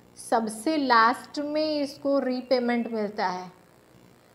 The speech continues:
अगर बचता है पैसा तो ही उसको मिलता है, बाकी नहीं। Equity shareholder is known as the principal share capital,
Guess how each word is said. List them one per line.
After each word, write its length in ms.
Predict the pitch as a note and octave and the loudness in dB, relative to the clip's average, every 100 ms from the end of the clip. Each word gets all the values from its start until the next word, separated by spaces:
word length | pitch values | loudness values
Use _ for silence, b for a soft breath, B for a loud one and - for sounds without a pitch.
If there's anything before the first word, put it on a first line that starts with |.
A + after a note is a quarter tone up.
| _ - - - - - | _ -20 -20 -20 -20 -6
अगर 320 | - G#3+ A#3 | 0 4 4
बचता 500 | C4 A#3+ A#3+ - D4 | 4 4 2 0 2
है 120 | C#4+ C#4 | 4 4
पैसा 420 | B3+ A#3 A#3 G#3+ | 2 0 0 -2
तो 240 | G#3 A3+ | 0 -2
ही 180 | A#3 C4 | 0 -2
उसको 340 | D4 C4+ - B3+ | -2 -6 -4 -4
मिलता 380 | A#3 A3 A#3 | -2 -4 -2
है, 180 | A3 A#3+ | -2 -2
बाकी 440 | G#3+ F#3+ - C4+ F4+ - - | -4 -8 -8 -12 -12 -18 -10
नहीं। 300 | G#3+ G#3+ G3 G3+ A3+ | -4 -2 -4 -8 -12
Equity 280 | A3+ C#4 D4 | -6 -4 -4
shareholder 500 | D4 C4 B3 A#3 A#3+ | -2 0 0 0 0
is 200 | A#3+ A#3 | 0 -2
known 200 | A#3 A#3 | -4 -4
as 200 | A3 A3+ | -4 -2
the 100 | C4+ D4+ B B B B B - | -4 -4 B B B B B -4
principal 680 | B3+ C4 C4 D4 D4 D4+ D4+ | 0 0 -2 -4 2 2 2
share 340 | - B3+ A#3 A3 A3 | 0 0 2 0 0
capital, 460 | F#3+ G#3 F#3+ E3+ | -2 -4 -8 -12